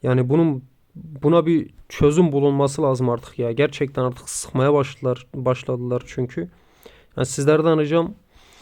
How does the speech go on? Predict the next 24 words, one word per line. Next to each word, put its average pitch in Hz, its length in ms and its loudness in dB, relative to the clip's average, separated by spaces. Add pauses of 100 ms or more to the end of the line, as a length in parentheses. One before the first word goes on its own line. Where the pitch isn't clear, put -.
(840)
e, 143 260 0
siz 156 300 0
de 175 80 6
mail 175 360 6
atın. 170 320 -2 (300)
Şimdilik 165 420 0
kendinize 156 300 2
iyi 175 120 2
bakın 160 200 0
arkadaşlar. 147 760 -2 (280)
En 147 140 2
kısa 147 200 -2
zamanda 147 340 2
tekrar 143 320 0
görüşmek 135 460 0
üzere. 147 320 0
Artık - 320 -6
şu 123 400 -6
ban, 143 440 2
ban 156 120 4
olayı 131 280 2
gerçekten 139 460 0
artık 131 340 -2
ben 131 200 -2